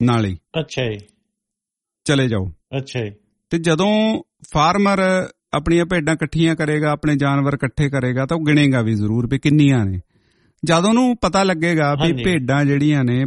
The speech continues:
Speaker 1: ਭੇਡ ਇੱਕ ਮਿਸਿੰਗ ਹੈ ਬਈ, ਉਹ ਫਿਰ ਆਪਣੀ ਗਨ ਲੈ ਕੇ,
Speaker 2: ਹਾਂਜੀ।
Speaker 1: ਉਹ ਕੁੱਤੇ ਨਾਲ ਲੈ ਕੇ, ਉਹ ਫਿਰ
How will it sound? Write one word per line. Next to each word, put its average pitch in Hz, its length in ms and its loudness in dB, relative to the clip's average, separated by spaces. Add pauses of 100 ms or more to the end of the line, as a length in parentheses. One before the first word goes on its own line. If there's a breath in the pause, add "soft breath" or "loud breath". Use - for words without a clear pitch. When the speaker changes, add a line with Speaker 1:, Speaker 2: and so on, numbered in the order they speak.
Speaker 1:
ਭੇਡ 147 240 0
ਇੱਕ 143 160 -2
ਮਿਸਿੰਗ 180 380 2
ਹੈ 143 100 2
ਬਈ, 104 180 -2 (720)
ਉਹ 202 140 2
ਫਿਰ 208 140 2
ਆਪਣੀ 175 300 -2
ਗਨ 127 420 0
ਲੈ 113 300 0
ਕੇ, 107 140 -6
Speaker 2:
ਹਾਂਜੀ। 127 360 -4 (480)
Speaker 1:
ਉਹ 143 400 0
ਕੁੱਤੇ 139 320 0
ਨਾਲ 123 280 0
ਲੈ 101 240 -2
ਕੇ, 120 140 -4
ਉਹ 143 260 -2
ਫਿਰ 131 160 -2